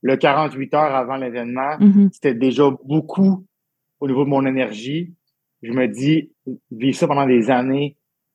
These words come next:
Speaker 1: je veux dire, prenez le téléphone, là, endurer ça pendant des années, ça n'a pas de bon sens, là. Faut, il faut demander de l'aide, puis il y en a, c'est pas facile, mais il y en a. Fait que je, je pense que quelque part, c'est vraiment ça, là, le, le, le déclencheur qu'il faut qu'il y ait. Il faut qu'on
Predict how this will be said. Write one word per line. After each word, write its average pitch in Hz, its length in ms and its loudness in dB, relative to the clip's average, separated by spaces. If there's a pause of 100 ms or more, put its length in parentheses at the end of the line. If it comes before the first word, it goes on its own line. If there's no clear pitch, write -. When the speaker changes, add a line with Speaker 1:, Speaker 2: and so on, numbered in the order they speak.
(160)
Speaker 1:
je 123 80 -12
veux 117 80 -4
dire, 117 140 0
prenez 131 220 -2
le 123 60 -4
téléphone, 123 460 0
là, 117 180 -2
endurer 117 340 -2
ça 139 140 -4
pendant 120 180 -4
des 117 140 -2
années, 113 180 -2
ça 107 140 -4
n'a 92 100 -12 (220)
pas 131 80 -2
de 113 60 -6
bon 104 160 -4
sens, 104 220 -4
là. 104 240 0
Faut, 113 240 -2 (360)
il - 80 -6
faut - 180 2
demander 120 320 4
de 117 60 4
l'aide, 143 280 6
puis 135 220 -4
il 151 80 -4
y 143 80 2
en 131 260 2
a, 143 200 2
c'est 143 100 -20
pas 123 100 -8
facile, 135 400 -4
mais 127 100 -4
il 123 40 -4
y - 20 -4
en 117 220 -6
a. 131 240 -6 (500)
Fait 131 160 0
que - 60 -12 (140)
je, - 220 -18
je - 120 -16
pense 131 200 -2
que 131 60 -2
quelque 120 220 -2
part, 131 240 2
c'est 135 120 -2
vraiment 123 280 0
ça, 131 160 -4
là, 120 140 -2
le, 107 260 -4 (400)
le, 110 520 -2 (680)
le 123 260 -2
déclencheur 135 520 0
qu'il - 120 -14
faut 127 140 -2
qu'il 143 140 -2
y 139 40 2
ait. 135 40 0
Il 135 80 -6
faut 143 140 -4
qu'on 123 360 -4